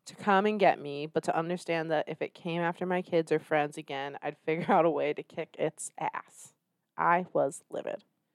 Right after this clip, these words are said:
Nothing ever happened again in the house. Kids and I moved back down a couple weeks later, and my now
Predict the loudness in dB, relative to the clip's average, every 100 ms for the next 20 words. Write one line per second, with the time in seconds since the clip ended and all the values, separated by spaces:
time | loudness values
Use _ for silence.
0 | _ _ _ _ _ _ _ _ -10 -8
1 | -4 0 2 4 6 4 4 0 2 0
2 | 0 -2 0 0 -2 -8 -16 -10 -8 -2
3 | 0 0 0 -2 2 4 4 2 0 0
4 | -2 -6 -8 -4 -4 -6 -2 0 0 -2
5 | -2 -6 -8 -4 -2 -2